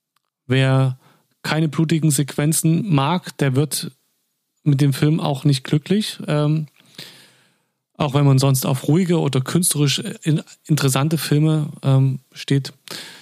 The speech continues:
Ansonsten, äh, wenn man da offen ist, ist das, äh,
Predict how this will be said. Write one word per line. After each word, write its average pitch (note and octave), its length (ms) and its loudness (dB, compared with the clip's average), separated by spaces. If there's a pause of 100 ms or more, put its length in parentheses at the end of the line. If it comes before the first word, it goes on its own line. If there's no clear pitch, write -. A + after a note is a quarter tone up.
(400)
Ansonsten, C#3+ 640 2
äh, C3 360 2
wenn C#3 420 0
man E3+ 320 2
da D3+ 160 0
offen C#3+ 360 -2
ist, C3 240 2
ist - 200 -4
das, - 440 0
äh, F#3 140 -4